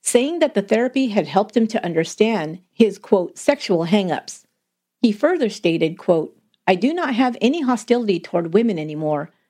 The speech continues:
nor will I ever rape another woman or use force against them, because I feel adequate now and do not suffer from the stresses and strains that I have for these past many years," end quote.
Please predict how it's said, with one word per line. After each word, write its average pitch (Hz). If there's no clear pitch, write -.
nor 262
will 254
I 233
ever 214
rape 196
another 170
woman 165
or 175
use 196
force 262
against 151
them, 143
because 247
I 349
feel 294
adequate 220
now 143
and 190
do 185
not 233
suffer -
from 247
the 240
stresses 190
and 170
strains 170
that 151
I 160
have 165
for 214
these 180
past 262
many 151
years," 170
end 160
quote. 143